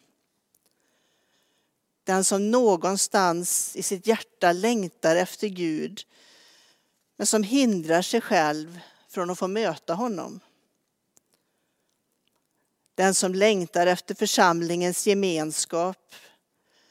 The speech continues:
men som förvägrar sig själv den möjligheten. Kanske känner man sig inte värdig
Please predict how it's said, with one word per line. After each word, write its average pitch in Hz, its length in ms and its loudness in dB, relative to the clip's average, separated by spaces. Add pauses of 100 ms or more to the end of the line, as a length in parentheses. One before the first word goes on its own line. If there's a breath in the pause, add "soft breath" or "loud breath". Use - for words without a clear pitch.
(280)
men 202 160 0
som 220 180 0
förvägrar 190 800 2
sig 226 180 -2
själv 190 420 0
den 175 280 0
möjligheten. 170 960 -4 (2750)
Kanske 214 420 2
känner 214 340 4
man 202 160 4
sig 240 160 0
inte 226 280 2
värdig 202 760 2